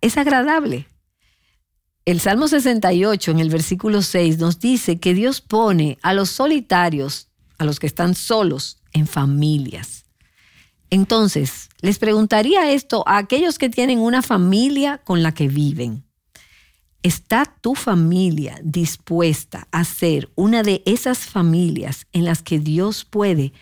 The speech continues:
poner a personas solitarias? ¿O solo se trata de tu familia? Estás ocupada. Bueno, todas estamos ocupadas,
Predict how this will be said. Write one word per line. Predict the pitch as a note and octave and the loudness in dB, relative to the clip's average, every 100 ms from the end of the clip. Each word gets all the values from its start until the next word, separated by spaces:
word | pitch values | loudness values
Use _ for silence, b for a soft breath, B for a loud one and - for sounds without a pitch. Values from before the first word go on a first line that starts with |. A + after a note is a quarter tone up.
| b b b b - | b b b b -6
poner | D#3+ D#3 F3+ F3+ C#3+ | 0 2 4 2 0
a | D3 | -2
personas | D3 C3 C#3+ D#3 D#3+ | -4 -4 -2 0 0
solitarias? | F#3 E3+ D3+ C#3 D3 G3 A#3 - _ _ _ _ _ _ _ _ _ _ _ _ | -2 -2 -2 -2 -2 -4 -6 -14 _ _ _ _ _ _ _ _ _ _ _ _
¿O | G#3+ | -4
solo | - D#4+ F4 | 0 0 0
se | C4 | -2
trata | G#3 A3+ A3 G3+ | -2 -2 0 0
de | F3+ | 0
tu | E3 - G#3+ | -2 -4 -4
familia? | - G3 D3+ C3 B2+ D3 - _ _ _ _ _ _ _ _ _ - _ | 0 2 2 0 -4 -10 -14 _ _ _ _ _ _ _ _ _ -20 _
Estás | - D3 - D3 | -6 -4 -2 -4
ocupada. | D3+ C3+ C3 G#3 A3 F3 | -4 -4 0 2 2 0
Bueno, | F3 E3+ D3 | 0 -2 -4
todas | - E4+ G3+ E3 | 0 0 0 -2
estamos | C#3+ D3+ D#3+ D#3 | -4 -4 -4 -4
ocupadas, | C#3+ D#3 - - C#3+ - | -8 -8 -8 -8 -10 -16